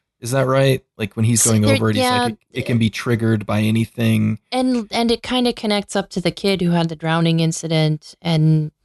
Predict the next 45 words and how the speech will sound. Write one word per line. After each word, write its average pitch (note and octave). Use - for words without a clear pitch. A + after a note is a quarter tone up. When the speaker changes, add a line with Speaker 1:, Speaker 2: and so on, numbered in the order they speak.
Speaker 2:
and D#3+
how D3+
Speaker 1:
Mm-hmm. D#3
Speaker 2:
there's, D3+
there's D3
similarities E3
between -
those D#3
two. D3+
Speaker 1:
Right. F3
Speaker 2:
Either C4+
way, E3
this D#3+
is F#3+
an E3+
amazing D3
transition. -
Speaker 1:
This B2+
is D#3
such -
a C3
cool A2+
shot F#2
because A#2
basically D#3
we C3
go A#2
through D#3
all D3+
these C#3
little C3+
threads A2+
and A2+
these G#2
dolls G2+
and G#2+
stuff, G2
and A#2+
then B2
we C3
see B2+
this, A#2+
like, A2
doll-like A#2+
body G#2+